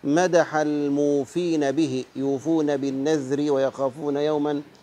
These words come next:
كان شر مستطيراً. لكن الغالب الذي يحدث عند الناس كما قال النبي عن ابن عمر، قال عليه الصلاة والسلام: "إنما النذر، إن النذر لا يأتي بخير، إنما يستخرج به من البخيل". بعد الن-، بعض الناس يقول: "أنا لو تيسرت أموري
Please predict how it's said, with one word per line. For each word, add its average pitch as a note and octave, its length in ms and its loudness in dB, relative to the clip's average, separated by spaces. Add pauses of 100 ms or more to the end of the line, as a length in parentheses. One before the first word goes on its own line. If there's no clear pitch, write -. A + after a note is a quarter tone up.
(440)
كان D3+ 280 0
شر D3+ 260 -2
مستطيراً. C3+ 360 -2
لكن G3 340 2
الغالب G#3 480 6
الذي G3 280 2
يحدث F3+ 240 0
عند E3+ 220 0
الناس D#3 640 -2
كما D3 160 -4
قال D#3+ 200 0
النبي D3+ 280 -2
عن D3 120 -4
ابن C#3 140 -6
عمر، D3 520 -2 (760)
قال D#3 180 6
عليه D#3 300 4
الصلاة D#3 260 0
والسلام: D#3+ 320 -2
"إنما E3 380 -2
النذر، D#3+ 680 -2 (540)
إن F3+ 180 2
النذر E3+ 460 0
لا E3+ 120 0
يأتي F3+ 320 -2
بخير، F3 460 -2
إنما E3+ 240 -4
يستخرج D#3+ 420 -4
به E3+ 280 -2
من D#3 120 -4
البخيل". C#3+ 480 -2
بعد D3+ 260 -4
الن-، D3 240 -2
بعض D3 340 2
الناس D#3+ 500 -2 (400)
يقول: D#3+ 440 -2 (360)
"أنا D#3 300 0
لو C#3 240 0
تيسرت D3+ 580 -2
أموري F3 580 -2